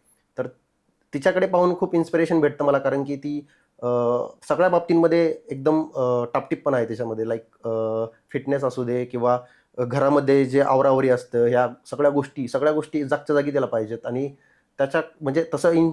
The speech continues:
इन्स्पिरेशन तिच्याकडनं खूप भेटतं. आणि तिच्यासाठी काही ओळी की, "गझल लिहिता तुझ्यावरती तुझ्या नावात आलो मी, गझल लिहिता तुझ्यावरती तुझ्या नावात आलो मी,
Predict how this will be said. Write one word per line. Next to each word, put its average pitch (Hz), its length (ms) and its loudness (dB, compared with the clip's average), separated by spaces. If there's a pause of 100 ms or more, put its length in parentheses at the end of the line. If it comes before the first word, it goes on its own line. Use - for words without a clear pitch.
इन्स्पिरेशन 160 400 -2
तिच्याकडनं 165 300 0
खूप 180 180 -2
भेटतं. 135 320 -2 (600)
आणि 131 160 -4
तिच्यासाठी 160 400 -2
काही 170 140 4
ओळी 165 220 6
की, 180 200 -4
"गझल 156 340 4
लिहिता 156 340 0
तुझ्यावरती 147 760 -2
तुझ्या 151 240 2
नावात 139 360 4
आलो 117 220 -2
मी, 127 200 -10 (720)
गझल 131 260 2
लिहिता 160 360 0
तुझ्यावरती 180 680 0
तुझ्या 180 240 -2
नावात 147 340 2
आलो 127 200 0
मी, 139 240 -4